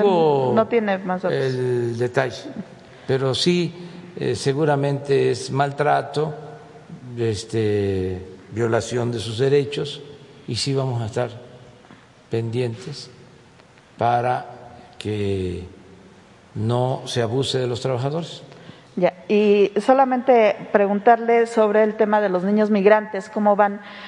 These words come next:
Speaker 2: cómo va la ampliación de la infraestructura que pusieron en marcha?
Speaker 1: Pues está avanzando, hemos tenido ya dos reuniones con gobernadores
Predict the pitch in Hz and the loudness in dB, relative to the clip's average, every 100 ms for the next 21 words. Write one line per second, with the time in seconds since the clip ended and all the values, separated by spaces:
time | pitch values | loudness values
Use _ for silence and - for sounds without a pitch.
0 | - 226 226 220 220 214 214 175 208 202 | -2 4 6 6 4 2 0 0 2 2
1 | 202 185 208 175 - 185 - 196 185 - | 2 0 0 0 0 -6 0 2 2 2
2 | 180 160 156 175 - 185 185 175 170 170 | 2 2 0 -4 0 2 2 2 2 0
3 | - - - - - - - - - - | -2 -16 -18 -20 -20 -20 -20 -20 -20 -18
4 | 117 117 - 143 139 135 196 202 180 190 | -18 -10 0 0 0 0 0 0 0 0
5 | 190 190 190 180 156 170 165 156 147 147 | 0 0 0 -2 -2 -2 0 0 2 2
6 | 143 139 156 131 135 135 139 143 156 147 | 2 0 0 0 -2 0 0 -2 -2 -4
7 | 127 120 120 117 110 113 123 143 151 147 | -4 -2 -2 -2 -4 -4 0 0 -2 -8